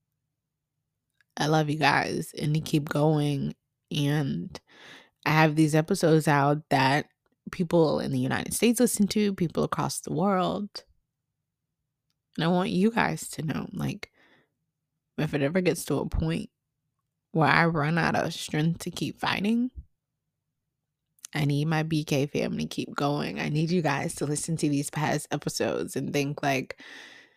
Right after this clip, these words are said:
"Miki woulda said, 'Keep going.' Miki woulda said, 'We got this.' Miki woulda pulled out this scripture to give us encouragement."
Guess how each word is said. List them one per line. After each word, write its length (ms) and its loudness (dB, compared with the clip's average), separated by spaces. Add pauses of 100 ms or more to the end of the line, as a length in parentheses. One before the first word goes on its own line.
(540)
"Miki 340 4
woulda 180 6
said, 240 -2
'Keep 200 -12
going.' 360 -10 (760)
Miki 280 4
woulda 180 4
said, 240 -2
'We 160 -4
got 300 -2
this.' 420 -12 (300)
Miki 320 4
woulda 200 6
pulled 260 4
out 180 2
this 160 6
scripture 580 4
to 140 2
give 240 4
us 180 0
encouragement." 760 -2